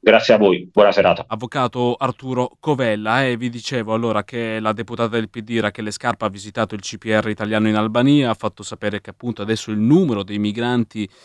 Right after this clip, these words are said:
Speaker 2: eh, nella struttura è quello più alto da quando è stata costruita. I migranti detenuti sarebbero circa novanta, di cui sessantacinque che sarebbero arrivati proprio nell'ultima settimana, un'accelerazione dopo i mesi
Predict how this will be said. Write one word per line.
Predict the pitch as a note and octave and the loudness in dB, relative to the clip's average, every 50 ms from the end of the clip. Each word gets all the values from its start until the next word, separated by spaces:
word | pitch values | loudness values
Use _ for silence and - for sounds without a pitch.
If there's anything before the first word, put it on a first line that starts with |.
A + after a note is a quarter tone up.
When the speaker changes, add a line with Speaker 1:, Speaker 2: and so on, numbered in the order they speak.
| _ _ _ _ _ _ | _ _ _ _ _ _
Speaker 2:
eh, | - A2+ A2 G#2 G2+ G2+ G2+ G2+ G2 G2 G2 G2 F#2+ F#2+ F#2+ G2 | -8 -2 0 0 2 2 0 -2 -2 -4 -4 -4 -6 -6 -4 -2
nella | G#2 A2+ A#2 A#2 A#2 A2+ G#2+ G#2+ | 2 2 4 4 4 4 4 2
struttura | - - - A2+ A#2 G#2+ _ - D3+ D3 C#3 B2+ A#2+ A2+ | 0 -2 -10 -12 -14 -14 _ 0 2 2 2 4 4 4
è | A2+ A2+ A2 | 2 2 0
quello | - - C3+ C3+ C3+ B2+ B2+ B2 B2 A2 | -2 -2 0 2 4 4 4 4 2 0
più | - D3+ E3 D#3 | 2 4 4 4
alto | C#3+ C3+ B2+ A#2 A2 A2 - - A2+ | 6 4 2 2 0 -2 -4 -6 -4
da | G2 G#2 G2+ | -4 -4 -4
quando | - B2 B2 C3 C#3+ D#3 C3 B2+ B2 B2 A#2+ - | -2 0 0 0 0 0 0 2 2 2 2 0
è | C#3 | -2
stata | B2+ - - B2+ B2 - B2 - | -10 -6 -4 -4 -2 -2 -4 -6
costruita. | - C3 A#2 - - - B2 B2+ B2 A2+ G#2 G2+ - G#2+ | -6 -8 -8 -8 -10 -10 -6 -4 -2 -2 -2 -4 -2 -2
I | G#2+ | 0
migranti | A2 A#2 G#2+ B2 C3 C#3+ C#3 _ - A#2+ A#2 A2+ B2 | 0 0 -2 0 -4 -4 -4 _ -4 -4 -4 -4 -4
detenuti | B2 B2+ A#2+ - C3 D3 D#3 C#3+ C3 | -6 -8 -6 -2 0 0 0 -2 -4
sarebbero | A2+ - A2+ A#2 G#2+ A2+ A#2 A2+ | -8 -8 -8 -8 -6 -2 -2 -2
circa | G#2+ - - D3 C#3 - B2+ | -2 -4 -8 -10 -8 -4 -2
novanta, | B2+ C3 C3+ C3 A#2+ A2+ G#2+ G#2 - A2 | 0 2 2 2 2 2 0 0 -4 -6
di | G#2+ G#2+ | -6 -6
cui | - - E3 | -2 -2 -2
sessantacinque | B2+ - A#2+ - - E3+ E3+ - - A2+ - - E3 F3+ F#3 E3 F3 D3 | -2 -2 -6 -8 -4 -4 -4 -2 -4 -6 -6 -6 -4 -4 -4 -4 -4 -8
che | - A#2+ G#2+ | -6 -6 -8
sarebbero | - - C3 C#3+ C3+ A#2+ A2 A2 | -8 -8 -8 -8 -6 0 0 0
arrivati | G#2 B2+ C#3 D#3+ F3+ F#3 - - A#2 - - - - - - - _ _ _ _ | 0 0 0 0 0 0 0 -4 -6 -6 -6 -16 -20 -20 -20 -20 _ _ _ _
proprio | - F3 - D#3+ | -2 0 4 4
nell'ultima | D3 C#3+ C3+ D3 E3+ F#3+ F#3+ - - D#3+ D3 C3+ | 4 6 4 4 2 0 -2 -2 -2 0 0 0
settimana, | - - C3+ - - D#3 C#3+ B2 A#2+ B2 B2 A#2+ | 0 -2 -6 -4 -2 -2 0 0 2 2 2 2
un'accelerazione | A2+ A2 G#2 G#2 - - B2+ B2 B2+ B2 B2+ C3 - - - - A#2 A#2+ B2+ B2 A2+ G#2+ | 2 2 0 0 -2 -8 -8 -6 -8 -6 -6 -6 -6 -6 -4 -2 0 0 2 2 2 0
dopo | G2+ G#2+ F#2 A#2+ | 0 -2 -4 -2
i | A#2+ | -2
mesi | A2 G2 F#2+ F#2+ F#2+ G#2+ G#2 G2 | -2 -2 -4 -6 -6 -6 -6 -6